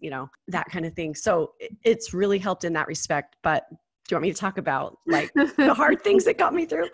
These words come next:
Speaker 2: Let's, let's go
Speaker 1: <clears throat>
Speaker 2: there. So it, so it hasn't all been roses for you, my friend.
Speaker 1: No, no.
Speaker 2: Y-, you didn't just start running and then find CrossFit and then everything just kinda worked out, right?
Speaker 1: No, it
Speaker 2: <laughs>
Speaker 1: hasn't been that way at all. So, uh, probab-, well,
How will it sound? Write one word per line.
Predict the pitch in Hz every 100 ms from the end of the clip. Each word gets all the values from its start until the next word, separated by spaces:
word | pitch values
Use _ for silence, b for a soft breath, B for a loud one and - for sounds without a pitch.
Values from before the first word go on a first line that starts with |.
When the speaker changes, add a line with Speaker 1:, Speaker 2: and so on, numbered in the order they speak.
| B B -
Speaker 2:
Let's, | 262 311 - - -
let's | 226 262 302
go | 311 269 254
Speaker 1:
<clears throat> |
Speaker 2:
there. | 233 196 208
So | - 226 214 202 -
it, | - 208 202
so | 269
it | 233
hasn't | 285 302 -
all | 220
been | 220 214 208
roses | 202 196 190 175
for | - 165
you, | 160 160
my | 170 175
friend. | 170 180
Speaker 1:
No, | 196 165 147 143 160 196
no. | 175 143 135
Speaker 2:
Y-, | - -
you | 208 208
didn't | 202
just | 196 208
start | - 214 -
running | 190 190 190 190
and | 185
then | 185
find | 196 185
CrossFit | 196 190 196 - 180 180
and | 175 180
then | 175 170 -
everything | 175 180 196 185
just | 175 185
kinda | - 190 175
worked | 165 196
out, | 185 151
right? | 165 170 196 226 B B B B B B B B B B B _
Speaker 1:
No, | 233 220 202
it | 233 254
Speaker 2:
<laughs> |
Speaker 1:
hasn't | 269 277 262
been | 262
that | 226
way | 208 208
at |
all. | 190 165
So, | - 254 214 -
uh, | 69 - -
probab-, | 254 240 202 -
well, | 208 262 220 -